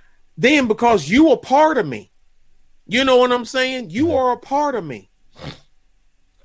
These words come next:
Speaker 1: I will do, I will, man, I'm telling you,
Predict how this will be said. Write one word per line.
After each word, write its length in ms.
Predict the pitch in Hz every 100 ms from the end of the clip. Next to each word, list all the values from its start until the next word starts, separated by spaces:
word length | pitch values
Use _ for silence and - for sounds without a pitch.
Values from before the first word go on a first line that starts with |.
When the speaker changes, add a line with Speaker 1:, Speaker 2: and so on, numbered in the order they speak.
| -
Speaker 1:
I 180 | 202 285
will 220 | 285 262
do, 340 | 185 277 294 -
I 140 | 240
will, 240 | 285 269 214
man, 300 | 226 247 247
I'm 180 | 233 254
telling 380 | 214 277 294 233
you, 160 | 143